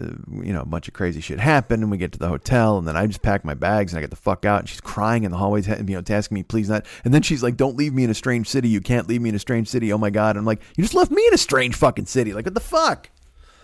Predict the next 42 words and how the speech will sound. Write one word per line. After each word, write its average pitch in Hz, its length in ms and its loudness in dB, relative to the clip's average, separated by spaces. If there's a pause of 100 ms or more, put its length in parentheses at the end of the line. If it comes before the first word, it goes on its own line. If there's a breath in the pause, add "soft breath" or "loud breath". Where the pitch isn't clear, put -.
(320 soft breath)
And 117 100 2
I 131 60 6
left. 170 380 2 (120)
I 101 120 -2
went 117 160 -2
and 104 100 -6
slept 117 260 0
at 110 60 -6
the 113 120 4
airport 127 380 2
and - 80 -12
took - 120 -4
a - 40 -10
flight 110 240 -2
to - 80 -12
Chicago. 120 480 0
And 101 160 -4
then 107 80 0
I 101 60 2
actually, 107 320 0
the 95 100 0
next 104 200 0
night, 123 280 2 (380 loud breath)
I - 80 0
recorded 104 560 2
the 101 80 2
show 85 540 -2 (420 soft breath)
where 104 180 2
I 90 100 2
kinda 107 280 2
pulled 101 240 0
the 90 60 -6
curtain 98 340 2
down 82 180 0
a 85 60 0
little 87 180 0
bit 85 160 0
about 80 180 -2
what 85 140 -2
was - 140 -8
going 82 200 -2
on. 64 460 -4